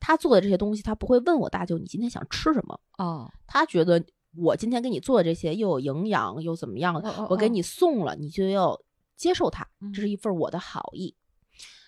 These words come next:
Speaker 1: 那我去照顾你，你不能一上来就跟我说，“你怎么今天来晚了？你怎么这个我昨天跟你说的你没给我带，那个我今-，昨-，那个什么的，你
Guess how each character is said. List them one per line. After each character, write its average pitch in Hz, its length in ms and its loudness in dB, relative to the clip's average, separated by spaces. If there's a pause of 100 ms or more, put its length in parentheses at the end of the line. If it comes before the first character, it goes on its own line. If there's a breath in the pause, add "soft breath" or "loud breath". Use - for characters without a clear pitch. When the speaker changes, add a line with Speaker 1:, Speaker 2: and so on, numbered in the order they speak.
Speaker 1:
那 196 240 0 (180)
我 185 180 6
去 220 340 2 (140)
照 392 240 12
顾 202 180 0
你， 139 260 -8 (200)
你 170 120 -4
不 277 180 0
能 214 180 2
一 247 100 -4
上 254 220 8
来 185 180 8
就 185 400 -2
跟 233 160 0
我 175 140 -2
说 214 260 0
，“你 220 80 -4
怎 202 80 -6
么 151 80 -10
今 208 140 -2
天 214 160 2
来 180 120 6 (140)
晚 190 100 6 (160)
了？ 156 360 -2 (160)
你 214 100 -2
怎 202 40 -2
么 185 60 2
这 320 280 10
个 190 60 4
我 165 100 4
昨 185 100 2
天 180 80 0
跟 185 80 -2
你 170 80 -2
说 190 180 0
的 175 60 -2
你 170 80 -2
没 156 120 -4
给 160 40 -6
我 170 160 0
带， 156 260 -2 (220 loud breath)
那 392 340 8
个 233 60 4
我 180 100 8
今-， 180 200 -2
昨-， - 180 -8 (120)
那 196 200 -2
个 175 60 -4
什 175 100 -6
么 165 100 -4
的， 165 160 -2 (140)
你 165 220 -10